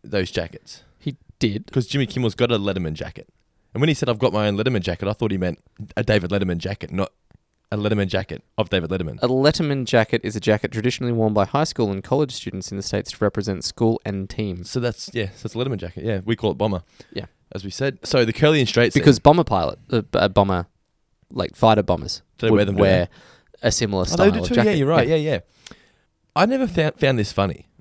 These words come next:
Speaker 1: I just didn't get why it was funny.
Speaker 2: The curly straight bit?
Speaker 1: I don't know. It's just
Speaker 2: Yeah, some people, it, like, that's one of those jokes that some people are gonna like, some people
Speaker 1: It's like the
Speaker 2: aren't.
Speaker 1: spider
Speaker 2: Some,
Speaker 1: pig. I don't,
Speaker 2: yeah.
Speaker 1: I don't get it.
Speaker 2: Yeah.
Speaker 1: People fucking lost their shit for that.
Speaker 2: Yeah.
Speaker 1: Uh, whatever.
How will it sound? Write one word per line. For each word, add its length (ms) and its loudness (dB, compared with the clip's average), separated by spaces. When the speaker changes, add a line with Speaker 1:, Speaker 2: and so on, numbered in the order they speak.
Speaker 1:
I 80 4
just 180 0
didn't 300 -2
get 200 0
why 240 0
it 60 -2
was 120 -10
funny. 220 -2
Speaker 2:
The 160 -4
curly 300 8
straight 420 2
bit? 140 0
Speaker 1:
I 260 2
don't 160 -4
know. 140 -6
It's 180 -6
just 160 -4
Speaker 2:
Yeah, 180 0
some 240 2
people, 340 4
it, 200 -2
like, 180 2
that's 160 2
one 100 4
of 60 6
those 100 4
jokes 220 2
that 60 -8
some 160 0
people 200 2
are 60 0
gonna 160 0
like, 180 0
some 120 -2
people 240 -2
Speaker 1:
It's 40 -2
like 40 2
the 40 2
Speaker 2:
aren't. 100 2
Speaker 1:
spider 340 8
Speaker 2:
Some, 60 4
Speaker 1:
pig. 240 0
I 40 -8
don't, 100 -12
Speaker 2:
yeah. 400 4
Speaker 1:
I 40 4
don't 140 -2
get 160 0
it. 120 -4
Speaker 2:
Yeah. 220 8
Speaker 1:
People 120 4
fucking 280 -2
lost 180 -2
their 100 2
shit 360 0
for 140 -6
that. 240 -8
Speaker 2:
Yeah. 220 4
Speaker 1:
Uh, 440 -6
whatever. 360 -6